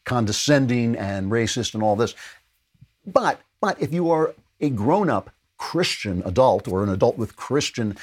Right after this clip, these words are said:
values, you look at that and say, "Okay, that, that was then, and they can only see what they could see, and I can only see what I can see, and I can live with the greatness of this art and appreciate the greatness of this movie without passing judgment on them," right?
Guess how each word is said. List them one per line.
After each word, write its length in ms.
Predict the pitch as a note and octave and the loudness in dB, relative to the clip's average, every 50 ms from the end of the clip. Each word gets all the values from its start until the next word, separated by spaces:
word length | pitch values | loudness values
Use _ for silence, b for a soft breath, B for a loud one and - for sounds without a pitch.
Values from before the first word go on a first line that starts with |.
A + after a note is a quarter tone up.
| B B B - | B B B -2
values, 560 | G2+ A#2+ B2+ D#3+ F3+ D#3 A#2 A2 B2 A2 A2 | 0 2 4 4 4 4 2 2 0 0 -2
you 100 | D#3+ D#3+ | -2 -2
look 180 | D3+ F3+ - | -2 -2 -2
at 100 | A3 G#3 | 0 0
that 160 | - C3 C3 C3+ | 2 2 2 0
and 80 | C3+ | 0
say, 320 | - - E3+ D#3+ D#3+ D#3+ - - - | 0 2 2 2 2 0 -4 -2 -2
"Okay, 280 | A3+ - - F#3+ G3 F#3 | -2 -2 0 -2 -2 0
that, 240 | F#3 - - D#3 | 0 -2 0 0
that 160 | - F#3 A3 A#3 | 0 0 0 0
was 180 | G#3 F#3 D3 | -2 0 2
then, 320 | B2 B2+ A#2 A#2 C#3+ F3 F#3+ | 2 2 2 2 2 0 0
and 200 | - - B2 A#2+ | 0 2 2 4
they 140 | C3+ D#3 | 2 2
can 260 | D3+ - E3+ E3+ D3+ C#3+ | 2 0 -2 -2 -2 0
only 260 | - D3+ C#3+ C#3+ C#3+ C#3 | 0 2 2 4 2 2
see 200 | - - D3+ C#3 | 0 0 0 2
what 160 | B2 B2 - | 2 2 2
they 120 | C3+ D#3 | 2 2
could 160 | D3+ F3+ A#2+ | 2 -2 -6
see, 200 | - - C#3 C#3 | -4 -2 0 0
and 100 | C#3+ C3+ - | 0 0 0
I 140 | A2 D3 F3 | 0 0 0
can 140 | - G3 | 2 0
only 200 | F3 D#3+ D3+ C#3 | 0 0 0 0
see 300 | B2 - - A#2 A2+ G#2 - B B B | 0 -2 -2 -2 -2 -2 -4 B B B
what 140 | B B2+ - | B 0 2
I 120 | G2 G#2 G2+ | 4 2 2
can 140 | - G2 | 0 -2
see, 220 | F#2 - B2 B2 C#3 | -4 0 2 2 4
and 100 | D3+ C#3 | 4 4
I 120 | C3+ F3+ | 4 2
can 240 | - - G3 F3 C3+ | 2 2 2 2 4
live 240 | B2+ A#2+ A2 F#2 G2 | 4 4 4 4 2
with 120 | A2 - | 0 0
the 60 | - | 0
greatness 480 | F#2+ D#2+ G2+ A2 C3 D3 C#3+ A#2+ - - | 0 2 4 4 4 2 0 -2 -2 -2
of 120 | A#2 F2+ | -4 -4
this 120 | G2+ G2 - | -4 -2 0
art 220 | F#2+ F2+ G#2 A2 | 2 2 2 0
and 80 | - A#2 | 0 -4
appreciate 540 | - - - C#3 C#3 - - D3+ C3+ - - | -6 -4 -2 -2 0 0 0 0 -2 -2 -2
the 60 | F#2+ | 0
greatness 380 | E2 A2 A2+ A#2+ B2 A2+ F2 | 2 2 2 2 0 -2 -4
of 120 | G#2 G#2+ E2+ | -4 -4 -4
this 160 | F#2+ F#2 - | -6 -4 -2
movie 360 | A#2 A#2 C3+ C3+ G2 F#2 F2 B B B B B - | 0 2 2 2 0 -2 -4 B B B B B 0
without 500 | B2 B2+ B2 - - F#2+ A2 B2+ - _ _ _ - | 0 0 2 2 4 4 4 4 2 _ _ _ -2
passing 420 | A#2 F2+ E2+ F2+ - B2+ B2+ B2+ | 0 2 2 2 0 0 0 0
judgment 400 | G#2+ - B3+ B3 E3+ D3+ C3+ G2 | 2 2 2 2 2 2 2 2
on 160 | F2+ E2+ C#2+ | 2 0 -2
them," 120 | D2+ E2 C#2+ | -4 -6 -2
right? 220 | D#2 G#2 C3+ C3+ | -2 -2 -2 -2